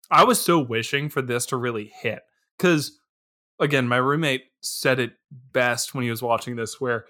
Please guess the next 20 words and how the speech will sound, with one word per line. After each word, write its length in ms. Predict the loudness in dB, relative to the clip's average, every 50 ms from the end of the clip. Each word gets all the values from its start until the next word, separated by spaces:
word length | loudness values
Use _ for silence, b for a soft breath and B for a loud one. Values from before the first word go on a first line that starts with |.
| b b
he 140 | -2 0 2
was 200 | 2 0 2 2
like, 240 | 0 0 0 -2 -2
"I 180 | 0 2 2 2
feel 340 | -2 -4 -4 -2 0 0 0 0
like 260 | 0 0 0 -2 -4 -10
when 240 | -4 -2 0 0 2
you're 180 | 2 2 2 2
watching 540 | 0 0 2 2 2 0 -2 -8 -12 -12 -12
this, 300 | -12 -12 -12 -12 -14 -16 _ _ _ _ _ _ -2
you 160 | 0 0 2
can 140 | 2 0 -2
sit 220 | -2 -2 -2 0 2
there 180 | 2 2 2
and 280 | 0 -2 -4 -6 -8 -10 -8 _ -4
think 220 | -4 -4 -4 -6
to 60 | -6 -6
yourself, 440 | -4 -4 -4 -2 -2 -4 -4 -4 -4
you're 120 | -4 -4
like, 300 | -2 -2 -4 -6 -8 _